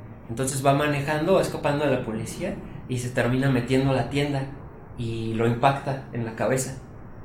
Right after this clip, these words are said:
Entonces pierde, se, se le ponen en blanco.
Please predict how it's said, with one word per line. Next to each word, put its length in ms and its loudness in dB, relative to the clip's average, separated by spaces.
Entonces 340 0
pierde, 880 2
se, 300 0
se 100 -2
le 60 2
ponen 260 4
en 120 4
blanco. 320 4